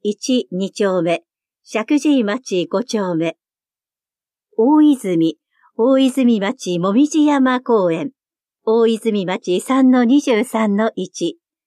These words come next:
牧野記念庭園のゆず、東大泉六の三十四の四。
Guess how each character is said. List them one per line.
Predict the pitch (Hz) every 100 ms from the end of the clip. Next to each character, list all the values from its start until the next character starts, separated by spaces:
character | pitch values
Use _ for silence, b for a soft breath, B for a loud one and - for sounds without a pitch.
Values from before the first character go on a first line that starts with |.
| _ _ _ _
牧 | 196 311 349 240
野 | 208
記 | - 208
念 | 269 302 302
庭 | 294
園 | 277 202 160 156
の | 156 -
ゆ | 170 226
ず、 | 185 - - _ _ _ _ _
東 | 233 247 262 247 226
大 | 220 208
泉 | 208 - 165 165 - -
六 | 180 190 302
の | 262 254
三 | 269 269 220
十 | 185 175
四 | 180 202 170
の | 156 147
四。 | 180 165